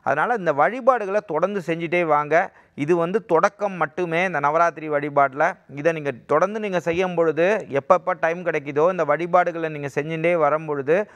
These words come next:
வாழ்க்கையில சிறப்பா இருக்கலாம். அப்போ நம்ம என்ன பண்ணலாம்? இந்த நவராத்திரி இல்லாத நாட்கள்ல என்னென்ன செய்யலாம்? அமாவாசையில ஆரம்பிச்சு இந்த தொடர்ந்து ஒரு ஒன்பது நாள் செய்யலாம். நான் சொல்றது புரியுதுங்களா? இது வந்து நம்ம நவராத்திரி மட்டும்தான் நம்ம செய்யணுங்கிற அர்த்தம் அல்ல,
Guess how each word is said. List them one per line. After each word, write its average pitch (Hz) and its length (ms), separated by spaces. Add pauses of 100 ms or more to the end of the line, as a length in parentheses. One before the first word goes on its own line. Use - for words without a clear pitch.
(260)
வாழ்க்கையில 175 460 (100)
சிறப்பா 180 360
இருக்கலாம். 147 420 (120)
அப்போ 185 520
நம்ம 180 260
என்ன 180 220
பண்ணலாம்? 165 340
இந்த 147 120
நவராத்திரி 170 540
இல்லாத 170 340
நாட்கள்ல 156 500 (360)
என்னென்ன 185 400
செய்யலாம்? 165 460
அமாவாசையில 175 640 (140)
ஆரம்பிச்சு 160 480
இந்த 147 160
தொடர்ந்து 175 340
ஒரு 175 120
ஒன்பது 156 260
நாள் 156 160
செய்யலாம். 143 400
நான் 131 160
சொல்றது 156 300
புரியுதுங்களா? 147 440
இது 147 200
வந்து 170 340
நம்ம 151 220
நவராத்திரி 165 500
மட்டும்தான் 160 400
நம்ம 170 240
செய்யணுங்கிற 175 580 (360)
அர்த்தம் 170 540
அல்ல, 147 600